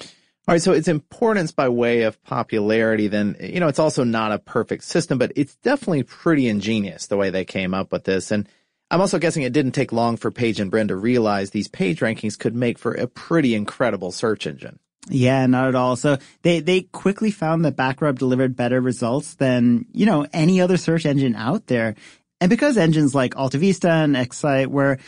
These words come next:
Speaker 2: only pulling in ranking sites based on given keywords, you could get linked to sites that really weren't that authoritative or useful. They didn't have that secret weapon of a link counting algorithm like PageRank, but Page and Brin's search engine wasn't just superior at the time.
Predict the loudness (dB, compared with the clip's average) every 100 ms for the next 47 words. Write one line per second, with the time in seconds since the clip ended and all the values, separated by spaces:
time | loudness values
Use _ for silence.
0 | -20 -4 2 4 4 2 2 4 4 4
1 | 2 0 0 0 -2 -2 -4 _ -2 -2
2 | 0 0 2 2 0 0 -4 -2 0 2
3 | 2 0 -4 -14 -20 _ 0 2 2 0
4 | 2 2 2 0 -2 0 -2 -4 -2 -2
5 | 2 4 4 2 0 -2 -2 -4 -2 -2
6 | -2 0 0 0 0 2 2 0 -2 -2
7 | -4 _ _ _ _ 2 2 2 2 0
8 | -4 -4 -2 0 -2 0 -2 0 0 0
9 | 0 0 0 0 0 0 0 0 0 0
10 | 0 -4 -4 -2 0 0 -2 -2 -6 _
11 | _ _ _ 0 2 2 2 4 2 2
12 | 0 2 0 2 0 2 0 0 -2 -4
13 | -4 -2 -2 -6 -2 -2 0 0 -4 -6
14 | -8 -8